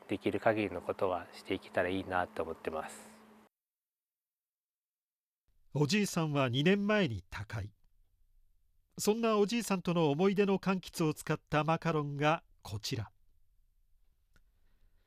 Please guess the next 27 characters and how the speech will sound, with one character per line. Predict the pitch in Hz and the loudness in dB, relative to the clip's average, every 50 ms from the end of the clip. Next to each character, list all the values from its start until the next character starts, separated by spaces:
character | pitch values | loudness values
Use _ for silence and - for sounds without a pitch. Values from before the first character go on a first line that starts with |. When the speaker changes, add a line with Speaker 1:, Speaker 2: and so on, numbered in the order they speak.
| _ _ _ _ _ _ _ _ _ _ _ _ - - - - - - - | _ _ _ _ _ _ _ _ _ _ _ _ -20 -20 -20 -20 -12 0 2
Speaker 2:
柑 | 214 247 240 | 2 2 2
橘 | - - - 202 190 | -2 -4 0 2 4
を | 170 156 | 4 4
お | 151 | 4
菓 | - 196 190 | 2 2 2
子 | - 180 | 2 0
に | 147 135 117 | -2 -2 -2
使 | - - 147 | 0 0 2
用 | 143 151 165 156 | 2 2 2 0
す | - - | -2 -4
る | 160 160 | -6 -4
際 | - - 160 151 | -2 -2 -2 -2
に | 131 127 | -2 -2
は、 | 120 110 104 98 - - - - - - - - - - - - | -2 -2 -2 -4 -8 -14 -20 -20 -20 -20 -20 -20 -20 -20 -14 -4
水 | - 180 180 190 | 2 2 4 4
分 | 160 156 156 143 123 127 123 | 2 0 -2 -2 -4 -4 -6
を | 123 | -6
飛 | - - 127 110 | -4 -4 -2 0
ば | 143 143 | 0 0
し | - - | -2 -2
て | - 147 139 | 0 2 2
味 | 131 135 117 113 143 | 2 2 0 0 0
を | 160 151 143 | 2 2 2
凝 | 117 123 131 139 135 | 2 2 2 2 2
縮 | - - 151 | 0 -4 -4
さ | - - 117 | -6 -6 -4
せ、 | - - 78 | -2 -2 -4